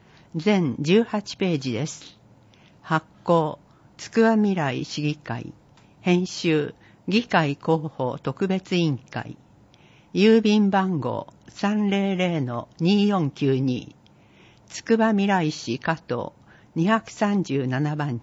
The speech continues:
地。電話、代表、零二九七五八の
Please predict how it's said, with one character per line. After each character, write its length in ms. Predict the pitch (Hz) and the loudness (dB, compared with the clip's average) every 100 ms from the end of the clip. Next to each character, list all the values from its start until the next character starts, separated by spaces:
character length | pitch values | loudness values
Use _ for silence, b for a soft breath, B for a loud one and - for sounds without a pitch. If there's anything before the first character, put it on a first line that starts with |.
| - | -12
地。 180 | - - _ - _ _ b b b _ _ - - b b b _ _ _ _ _ 165 | -14 -14 _ -20 _ _ b b b _ _ -20 -20 b b b _ _ _ _ _ -2
電 340 | 202 220 214 | 2 2 2
話、 300 | 196 185 185 - - | 0 0 -4 -10 -8
代 300 | 156 175 185 - - | -2 0 -2 -4 0
表、 320 | 165 139 - _ b b b b - | 0 -2 -8 _ b b b b 0
零 340 | 185 226 226 | 4 6 6
二 260 | 214 202 151 | 4 4 2
九 320 | - 175 165 | 0 0 0
七 420 | 156 143 123 - - b b b | -2 -2 -4 -8 -16 b b b
五 320 | 160 180 220 220 | -2 2 2 4
八 400 | 202 - - 139 | 0 -2 -4 -2
の 200 | 127 | -2